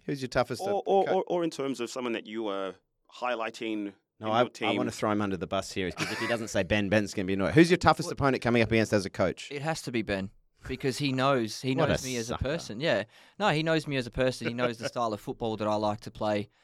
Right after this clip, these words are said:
Speaker 3: So we go into our games and it's such a tactical affair. It's like, we're
Speaker 2: It's like
Speaker 3: talk-
Speaker 2: me and Sean and fifa.
Speaker 3: It's, yeah, it's
Speaker 1: Hmm.
Speaker 3: ridiculous.
Speaker 1: Yeah.
Speaker 3: And I think that that's honestly probably why they got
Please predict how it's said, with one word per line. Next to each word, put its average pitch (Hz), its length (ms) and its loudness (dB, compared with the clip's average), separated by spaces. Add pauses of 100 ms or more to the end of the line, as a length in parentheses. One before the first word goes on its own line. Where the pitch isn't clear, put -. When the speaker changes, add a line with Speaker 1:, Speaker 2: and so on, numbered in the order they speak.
(220)
Speaker 3:
So 117 400 4 (440)
we 143 200 2
go 139 240 4
into 123 460 0
our 107 100 2
games 107 360 -4
and 107 80 -2
it's - 160 -4
such - 380 -2
a 107 60 -8
tactical 104 540 -8
affair. 98 420 -4
It's 113 240 -6
like, 107 400 0
we're 120 120 -2
Speaker 2:
It's 117 60 -2
like 139 100 0
Speaker 3:
talk- 117 80 -6
Speaker 2:
me 156 100 -2
and 123 120 -2
Sean 131 140 2
and 104 120 0
fifa. 131 400 -2
Speaker 3:
It's, - 340 -6
yeah, 160 240 4
it's 147 140 4
Speaker 1:
Hmm. 107 100 -6
Speaker 3:
ridiculous. 127 440 -2
Speaker 1:
Yeah. 135 220 6 (360)
Speaker 3:
And 127 400 0
I 135 100 2
think 156 360 -4
that 127 140 -2
that's 151 200 0
honestly 156 320 -2
probably 151 340 -4
why 143 200 0
they 131 160 0
got 135 240 0